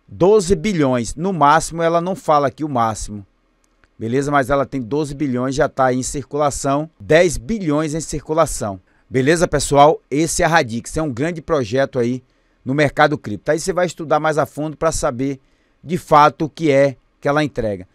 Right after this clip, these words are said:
Ela tem a sua própria carteira, é, dela mesma, você pode armazenar. Você vindo no site dela aqui, ó, você vindo no site dela, aqui você pode baixar a wallet dela pra celular, beleza? Você clicando aqui nesse botão, ó,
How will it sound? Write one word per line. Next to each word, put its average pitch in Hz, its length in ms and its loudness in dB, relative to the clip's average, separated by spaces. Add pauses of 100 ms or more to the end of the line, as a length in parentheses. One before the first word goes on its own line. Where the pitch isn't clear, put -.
(220)
Ela 151 240 4
tem 160 140 -4
a 151 60 0
sua 208 260 0
própria 196 420 0
carteira, 135 520 -4 (240)
é, 117 680 0
dela 143 320 4
mesma, 123 300 0
você 143 100 -4
pode 131 260 -6
armazenar. 117 640 -2 (540)
Você 139 280 -2
vindo 143 240 -4
no 143 140 -4
site 131 460 0
dela 117 260 0
aqui, 143 260 -6
ó, 139 100 -4 (380)
você 135 240 -4
vindo 139 220 -2
no 147 100 -4
site 135 420 0
dela, 151 400 4 (640)
aqui 156 340 4
você 160 260 -2
pode 151 280 0
baixar 139 580 2 (600)
a 143 140 6
wallet 147 540 4
dela 131 320 2
pra 139 380 2
celular, 131 640 -2 (520)
beleza? 143 320 0
Você 143 300 -2
clicando 135 500 -4
aqui 131 200 -6
nesse 131 220 -6
botão, 123 460 0
ó, 113 120 -2